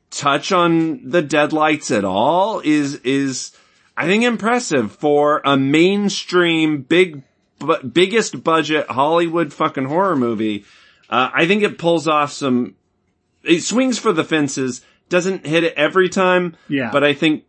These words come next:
Speaker 1: it gets more right than it gets wrong.
Speaker 2: And I do
Speaker 1: So.
Speaker 2: have book reader bias. And that's not something
Speaker 1: Yeah.
Speaker 2: that I usually suffer from because I'm not a,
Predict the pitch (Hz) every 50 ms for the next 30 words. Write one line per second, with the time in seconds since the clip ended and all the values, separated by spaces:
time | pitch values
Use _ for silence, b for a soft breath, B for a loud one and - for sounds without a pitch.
0 | _ _ _ _ 131 135 - - 175 185 - - 165 165 165 156 143 113 113 123
1 | 123 123 110 - 113 113 107 107 85 - 104 90 - - 82 67 - - - 269
2 | 285 277 277 285 226 254 285 285 262 247 262 240 185 156 147 196 196 190 - 185
3 | 156 143 135 127 117 113 104 95 95 - - - - - - - - _ _ _
4 | _ _ _ _ _ - 185 190 208 226 226 247 254 247 240 254 226 226 202 202
5 | 180 180 175 165 160 160 156 170 180 151 170 156 - - - 220 196 - 180 147
6 | - 160 135 135 135 147 143 - 160 139 151 143 143 147 151 147 147 147 139 127